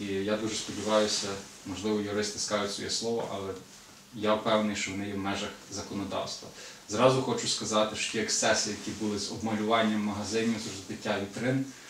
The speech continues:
до цього ми не маємо жодного стосунку. Прошу це відразу мати на увазі. Це зробили люди, яких ми не знаємо і чиї дії ми не підтримуємо.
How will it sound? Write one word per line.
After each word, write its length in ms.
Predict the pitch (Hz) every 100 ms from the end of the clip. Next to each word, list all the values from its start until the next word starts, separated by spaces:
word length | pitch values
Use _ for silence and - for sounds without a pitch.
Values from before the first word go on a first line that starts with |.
| - -
до 100 | -
цього 280 | 107 131 127
ми 100 | 117
не 100 | 110
маємо 260 | 107 110 104
жодного 320 | 113 110 107
стосунку. 580 | - - - 104 95 -
Прошу 280 | - 110 107 -
це 240 | 104 104 - - - -
відразу 360 | 104 120 113 107
мати 280 | 107 107
на 120 | 107 107
увазі. 320 | 104 131 131 123
Це 180 | 113 107
зробили 420 | 110 101 107 104
люди, 260 | 107 127
яких 280 | 110 107 107
ми 100 | 110
не 200 | 104 117
знаємо 520 | 117 120 127 139 135 -
і 280 | 107 104 98 101 - - - -
чиї 280 | - 104 117 110
дії 200 | 117 107
ми 120 | 104
не 140 | 104 107
підтримуємо. 640 | - - 98 95 95 95